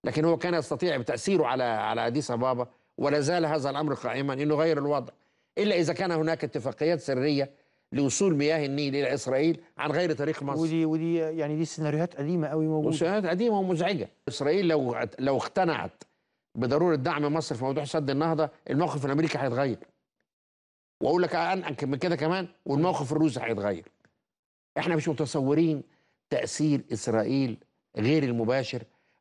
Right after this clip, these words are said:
Speaker 1: على القوى الدولية صانعة القرار.
Speaker 2: طب ما أنا كده هعكس المنطق،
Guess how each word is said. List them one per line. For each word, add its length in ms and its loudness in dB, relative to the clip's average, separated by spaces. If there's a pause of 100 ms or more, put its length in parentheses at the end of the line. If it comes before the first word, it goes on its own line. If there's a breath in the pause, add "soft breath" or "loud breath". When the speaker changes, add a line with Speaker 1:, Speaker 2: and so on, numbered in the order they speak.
Speaker 1:
على 160 0
القوى 340 0
الدولية 460 2
صانعة 440 -2
القرار. 320 -8
Speaker 2:
طب 60 -2
ما 60 0
أنا 60 0
كده 180 0
هعكس 340 -4
المنطق، 420 -4